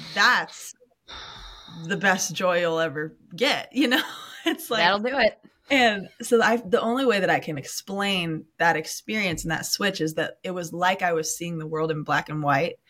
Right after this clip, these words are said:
Speaker 1: and then all of a sudden it was bright colors.
Speaker 2: Well, there's a song about that.
Speaker 1: And then there's a song about that, <laughs> right? So, yeah, so I write about that experience a lot because it's like,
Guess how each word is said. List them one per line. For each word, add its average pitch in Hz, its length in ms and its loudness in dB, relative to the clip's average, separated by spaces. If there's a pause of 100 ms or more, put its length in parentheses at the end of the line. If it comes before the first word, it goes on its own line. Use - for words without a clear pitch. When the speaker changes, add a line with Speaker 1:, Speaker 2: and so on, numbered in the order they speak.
(360)
Speaker 1:
and 175 80 -2
then - 200 -4
all 175 140 6
of 165 80 4
a 165 60 -2
sudden 156 260 0
it - 80 -6
was - 120 -2
bright - 260 0
colors. - 600 -6 (120)
Speaker 2:
Well, 277 200 4
there's 202 220 0
a 254 60 -2
song 392 260 -2 (180)
about 208 300 2
that. 175 180 4
Speaker 1:
And 240 120 0
then 220 180 -4
there's 202 220 -2
a 262 80 -2
song 349 320 4
about 196 240 2
that, 185 180 -2
<laughs> - 80 -2
right? - 480 2 (280)
So, - 540 -2 (1000)
yeah, 262 380 0
so 254 160 -2
I 247 80 0
write 262 240 0
about 233 240 -2
that 196 160 -4
experience 247 420 -6
a 170 80 -4
lot 202 380 2
because 170 300 -6
it's 160 200 -12
like, 151 260 -4